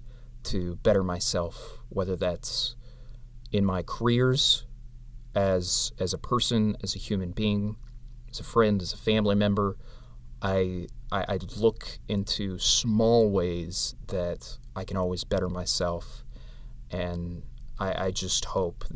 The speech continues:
that ultimately that will lead to big, significant, positive changes, and, and that kind of strategy has seemed to work out for me pretty well so far. So,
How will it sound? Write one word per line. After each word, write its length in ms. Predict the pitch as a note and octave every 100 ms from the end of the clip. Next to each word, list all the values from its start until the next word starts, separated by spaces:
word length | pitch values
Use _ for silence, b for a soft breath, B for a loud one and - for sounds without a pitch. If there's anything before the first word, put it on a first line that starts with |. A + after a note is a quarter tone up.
| -
that 440 | F2+ E2+ D#2 - - -
ultimately 800 | D#3 F#3+ A2 F#2 - F2+ F2 F2
that 220 | G2+ F#2+
will 140 | F#2+ F2+
lead 500 | F#2 F2 F2 E2+ - b b b -
to 400 | G2+ F2 E2 - - -
big, 360 | G2+ F#2+ E2+
significant, 840 | - - F#2+ F2+ - - - E2+ - -
positive 580 | - F#2 F2 F#2 F2 -
changes, 800 | - E2 E2 - E2+ F2 - - -
and, 240 | F2 E2+
and 180 | F#2 F#2
that 180 | F#2+ -
kind 220 | - F2
of 60 | -
strategy 760 | - F2+ E2+ E2 F2+ E2+ E2+ - b b b -
has 640 | F#2+ E2+ F2 - - - - - -
seemed 400 | - C3+ A2+ G2+
to 100 | G#2
work 220 | F#2 -
out 200 | F2+ -
for 140 | -
me 340 | F2 E2+ E2+ - -
pretty 220 | - F2
well 280 | E2 E2+ E2
so 240 | - E2+ D#2+
far. 480 | - E2 D#2+ D#2 - b b b b
So, 580 | - - F#2+ E2+ E2